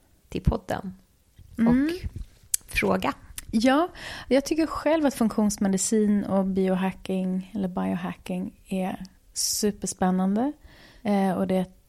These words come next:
Speaker 2: det är två områden som jag själv sneglar väldigt mycket på och tar inspiration ifrån.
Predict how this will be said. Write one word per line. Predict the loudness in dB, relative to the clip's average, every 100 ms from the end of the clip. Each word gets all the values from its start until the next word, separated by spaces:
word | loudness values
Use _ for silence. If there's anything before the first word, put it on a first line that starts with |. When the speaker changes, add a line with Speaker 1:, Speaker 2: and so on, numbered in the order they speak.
| _ -10
Speaker 2:
det | 0 2 4 2
är | 0 -6 -16
två | -2 2
områden | 4 4 2 0 -4
som | -4
jag | -4
själv | -2 -2
sneglar | 0 2 2 4 2
väldigt | 2 2 0
mycket | -4 -6 -10
på | -4
och | -2 -2
tar | -2
inspiration | -4 -4 -8 -10 -6 -2 0
ifrån. | 0 0 -4 -4